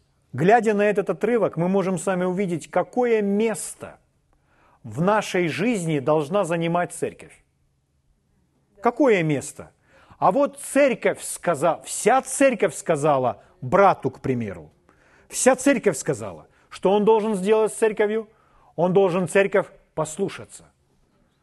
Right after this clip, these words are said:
Вся церковь ему говорит истину. «Послушайся». А он не слушается. Почему?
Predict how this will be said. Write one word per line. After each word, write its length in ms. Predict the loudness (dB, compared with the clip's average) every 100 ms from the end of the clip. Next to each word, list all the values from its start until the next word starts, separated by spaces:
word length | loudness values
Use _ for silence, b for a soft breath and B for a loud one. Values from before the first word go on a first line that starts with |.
| _ _ _
Вся 240 | -6 0 0
церковь 440 | 2 0 2 0
ему 220 | 2 2
говорит 440 | 4 4 4 2 0
истину. 540 | -2 -4 -8 -8 -14 _ _ _ _ _ _ _ _ _ _ _ _ _
«Послушайся». 800 | 0 4 2 2 -2 -4 -12 -18 _ _ _ _ _ _ _ _ _ _ _ _ _ _ _ _ _ _ _ _ _ _ _ _ _ _ _ _ _ _ _ _ _ -6
А 100 | -4
он 120 | -4
не 80 | -8
слушается. 520 | -10 -12 -16 -18 -20 _ _ _ _ _ _ _ _ _ _ _ _ _
Почему? 520 | -8 -4 -4 -4 -6